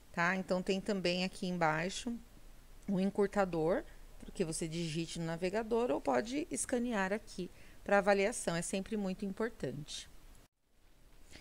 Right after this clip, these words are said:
E por fim, né, tem as referências bibliográficas que foram utilizadas para a elaboração desse material, que a Lília e eu replicamos, e que é bacana, né, que vocês pensem, até como vocês estão fazendo aí indicações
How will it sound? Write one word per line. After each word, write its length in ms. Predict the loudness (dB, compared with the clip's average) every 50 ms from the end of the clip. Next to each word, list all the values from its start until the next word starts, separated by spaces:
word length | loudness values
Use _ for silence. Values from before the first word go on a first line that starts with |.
| -16 -18 -18 -18 -18 -20 -12 -6 -6
E 80 | -4
por 200 | 0 2 2 2
fim, 440 | 0 0 -2 -2 0 0 0 -2 -2 -6 -8 -4
né, 360 | -2 0 0 0 0 -2 -4 -8 -14 -20 -20 -20 -12 -4
tem 160 | 0 2 4
as 120 | 4 4 2
referências 500 | 2 0 0 0 0 0 -2 -2 -4 -4
bibliográficas 840 | -4 -2 0 2 2 2 2 0 0 0 0 -2 -2 -4 -4 -4
que 120 | -4 -4
foram 420 | 0 2 2 4 4 2 -2 -4 -4 -6
utilizadas 1040 | -8 -6 -4 -2 -2 -2 2 4 6 6 6 4 2 0 0 -2 -4 -4 -6 -8 -8 -6 0
para 80 | 2
a 60 | 4 6
elaboração 500 | 6 6 4 4 2 2 0 -2 -2 -2
desse 220 | -2 -4 -2 -2
material, 760 | -2 -2 -2 -2 -2 -2 0 2 2 4 4 4 2 0 -4 -6 -10 -18 -18 -16 -16 -16 -14 -16 -16 -16 -16 -14
que 200 | -4 2 4 6
a 60 | 6
Lília 260 | 6 4 4 4 4
e 100 | 4 4
eu 100 | 4 4
replicamos, 960 | 2 2 0 -2 -2 -4 -4 -4 0 2 2 4 4 2 0 0 -2 -4 -4 -6 -10 -14 -18 -18 -18 -16 -8 -2
e 100 | -2 -2
que 240 | -2 -2 0 2 4
é 140 | 4 4 4
bacana, 600 | 4 4 4 4 4 2 4 4 4 2 2 2
né, 160 | 2 0 -2
que 120 | -2 -4 -4
vocês 360 | -4 -2 0 0 -2 -2 -2
pensem, 760 | -2 0 0 0 0 0 -2 -2 -2 -2 -4 -4 -2 -2 -2
até 300 | -2 0 4 4 4 4
como 220 | 2 0 -2 -2
vocês 280 | -2 -2 -2 -2 -2 -2
estão 160 | -2 -2 -2
fazendo 420 | 0 0 0 0 0 0 0 2 2
aí 180 | 2 2 2
indicações 1000 | 0 -2 -2 -4 -4 -2 -2 -2 -2 -4 -4 -2 -2 -2 -2 -2 -2 -4 -8 -10